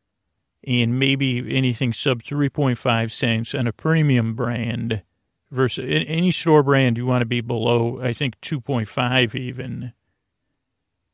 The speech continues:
Uh, what does this <laughs> have to do with cough drops? So, uh, I said, uh,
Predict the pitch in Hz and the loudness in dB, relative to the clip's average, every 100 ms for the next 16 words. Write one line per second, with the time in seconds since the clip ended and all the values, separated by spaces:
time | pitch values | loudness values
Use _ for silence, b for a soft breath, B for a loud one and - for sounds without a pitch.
0 | _ - 127 117 117 113 131 127 139 - | _ -10 -6 -4 -4 -2 -2 0 0 -2
1 | 92 - - - 143 - 135 - 127 120 | -4 -8 -6 -4 -2 0 0 0 0 0
2 | - 135 123 - - - _ _ _ _ | -2 -6 -6 -6 -10 -12 _ _ _ _
3 | - - 160 147 139 120 - _ _ _ | -12 0 2 4 4 4 -2 _ _ _
4 | _ 139 131 131 131 123 135 127 120 117 | _ 0 2 4 4 4 2 2 2 0
5 | 113 110 | 0 -2